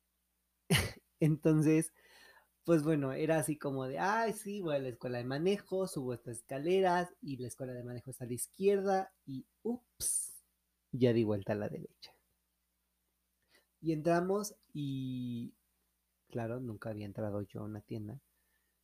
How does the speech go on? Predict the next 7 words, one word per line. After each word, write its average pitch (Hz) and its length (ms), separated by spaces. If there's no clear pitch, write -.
Entonces, 160 460
pues 110 120
no 120 140
sé, 104 260
¿no? 104 200
Es 123 180
como 117 320